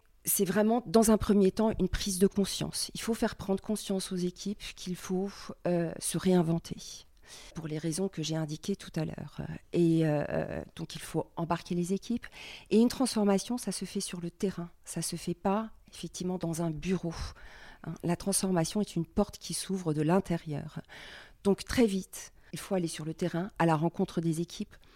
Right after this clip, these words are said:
faire un diagnostic à trois cent soixante. Euh, donc, c'est aussi bien au niveau des équipes, mais aussi au niveau des clients, au niveau des partenaires, au niveau, euh, de toutes les parties prenantes de l'entreprise. Parce que très souvent,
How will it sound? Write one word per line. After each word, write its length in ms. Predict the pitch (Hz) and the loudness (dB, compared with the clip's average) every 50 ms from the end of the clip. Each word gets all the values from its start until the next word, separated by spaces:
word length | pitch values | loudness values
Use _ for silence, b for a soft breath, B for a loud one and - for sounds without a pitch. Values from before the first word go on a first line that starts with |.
| b b b b b | b b b b b
faire 480 | - - - 196 185 185 170 180 170 - - - | -10 -2 2 4 4 4 4 4 2 2 0 -2
un 80 | 170 | -2
diagnostic 640 | 170 151 180 175 160 170 175 165 - - - 190 - 170 | 0 0 0 0 0 0 -2 -2 -2 -4 -6 -4 -4 -4
à 60 | 147 | -6
trois 200 | - - 185 175 | -4 -2 -2 0
cent 160 | - - 190 | 0 0 -2
soixante. 680 | - - - 196 190 - - 196 220 - - - - - - - - - | -4 -4 -4 -4 -4 -2 -4 -4 -6 -8 -12 -16 -18 -18 -20 -14 -8 -6
Euh, 280 | 175 170 165 170 170 - - - - - | -4 -4 -4 -6 -6 -8 -10 -12 -12 -8
donc, 180 | - 165 156 - | -6 -6 -4 -4
c'est 260 | - - 170 160 - - | -2 0 0 0 0 0
aussi 280 | 180 170 - - - | -2 -2 -2 -4 -6
bien 280 | 165 165 190 180 180 b b b b b b b - | 0 2 2 2 2 b b b b b b b -6
au 60 | 156 | -4
niveau 180 | 156 160 151 175 | -4 -2 0 0
des 200 | 170 170 160 180 | 0 0 0 -2
équipes, 280 | 180 - - - - | -2 -4 -8 -8 -2
mais 80 | 196 180 | -2 0
aussi 220 | 165 156 - - | 0 -2 -2 -6
au 40 | 143 | -6
niveau 200 | 143 143 135 143 | -6 -6 -6 -6
des 140 | 139 147 143 | -4 -4 -6
clients, 300 | - - - 294 294 302 | -4 0 2 4 4 4
au 120 | 285 269 | 2 2
niveau 220 | 220 180 160 143 147 | 0 0 -2 -2 -6
des 100 | - - | -8 -6
partenaires, 720 | - - 190 - - - 240 233 233 233 233 233 226 208 | -6 -6 -6 -4 -2 0 2 2 4 2 2 0 -2 -4
au 100 | 175 165 | -4 -4
niveau, 540 | 160 151 147 147 147 147 156 151 147 143 139 | -4 -4 -6 -6 -8 -8 -6 -6 -4 -4 -6
euh, 80 | 139 B B B B - | -6 B B B B -10
de 140 | - 180 160 | -8 -8 -8
toutes 280 | - - - 196 - | -6 -8 -12 -8 -6
les 80 | - 175 | -6 -6
parties 380 | - - 165 - - - 190 - | -4 -6 -8 -8 -8 -8 -10 -6
prenantes 600 | - - 196 180 196 214 254 - - - - - _ _ | -2 0 2 2 2 2 0 -4 -10 -16 -18 -20 _ _
de 80 | - 170 | -4 -2
l'entreprise. 600 | 165 160 151 - 170 160 - - 220 254 285 - 175 175 B B B B B B B B | -2 -2 -4 -6 -8 -10 -10 -12 -12 -12 -10 -12 -12 -14 B B B B B B B B
Parce 140 | - 226 - | -2 0 0
que 60 | - - | -2 -6
très 180 | - - 320 311 | -2 2 2 2
souvent, 440 | - - 269 240 226 226 240 277 | 2 2 0 2 2 2 0 -2